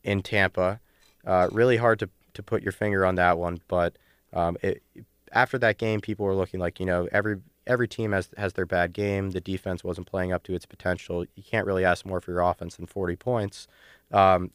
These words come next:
lose to a tough, uh, Seattle team by one point in Seattle, uh, in that primetime game. Get really, really manhandled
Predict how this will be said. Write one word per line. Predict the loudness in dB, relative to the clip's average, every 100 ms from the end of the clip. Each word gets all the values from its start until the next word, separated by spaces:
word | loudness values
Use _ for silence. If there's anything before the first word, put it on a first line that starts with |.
| _
lose | -2 -2
to | 0 -4
a |
tough, | -2 4 4 4 _ _ _ _ _
uh, | 4 4
Seattle | 4 4 6 6 4
team | -2 -2
by | 0
one | 0 0 -2
point | -2 -2
in | -2
Seattle, | -2 2 2 2 -4 -14 _ _ _
uh, | -2 0 0
in | -2 -2
that | -2 -2
primetime | -2 -2 -2 -4 -4
game. | -4 -6 -8 -12 _ _ _ _ _ _ _ _ _ _ _ -4
Get | 2 4 4 _ 0
really, | 2 4 2
really | 0 0 0
manhandled | 0 2 2 0 -6 -8 -10